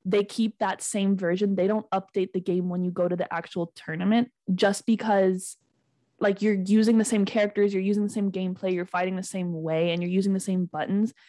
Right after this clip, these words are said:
If any of that changes, it can affect the game. And so companies, like, when they, um, host these events, they make sure n-, to use, like, the less updated version, but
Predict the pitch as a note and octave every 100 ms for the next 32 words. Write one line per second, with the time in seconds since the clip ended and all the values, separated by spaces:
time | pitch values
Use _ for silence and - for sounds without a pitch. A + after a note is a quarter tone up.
0 | _ - G3+ - G3+ A3 G#3 G3 - -
1 | F3+ F#3 G3 F3+ G3+ F3+ _ - D#3 -
2 | - F3 F#3 D#3 D#3+ F#3 A#3 _ _ F#3+
3 | G3 - F#3 F3+ F3 - _ _ _ _
4 | _ _ _ - A3 G#3+ A3+ A#3 A3 -
5 | - G3+ G3+ G3+ G#3 G3+ - _ - -
6 | - G3+ F#3 G3 G3 A3+ A#3 A#3+ B3 -
7 | G3+ G#3 A3+ A#3 G#3 F#3 _ G3+ F3+ F#3
8 | F#3+ F#3 - F#3 F#3 F3+ F3+ G3+ - F3+
9 | F#3 G3 G#3 G#3 G#3+ A#3 B3 B3+ _ _
10 | _ _ _ _ G3+ F#3+ G#3 -